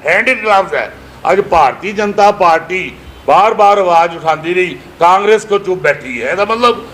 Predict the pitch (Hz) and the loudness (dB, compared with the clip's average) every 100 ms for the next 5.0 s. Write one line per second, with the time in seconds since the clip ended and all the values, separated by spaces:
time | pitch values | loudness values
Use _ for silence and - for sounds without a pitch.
0 | - - 180 190 214 240 240 233 220 - | -20 -2 2 2 2 2 2 4 4 2
1 | - - - - 107 143 180 220 214 208 | -6 -20 -20 -12 -8 -6 -4 0 2 2
2 | 220 220 220 202 208 196 165 185 196 175 | 0 -2 -4 -4 -2 0 2 2 2 2
3 | 240 240 - - - - - - 170 190 | 0 -2 -10 -20 -20 -20 -10 -2 0 2
4 | 196 196 214 185 185 185 190 202 190 | 2 0 -4 -2 0 0 -2 0 0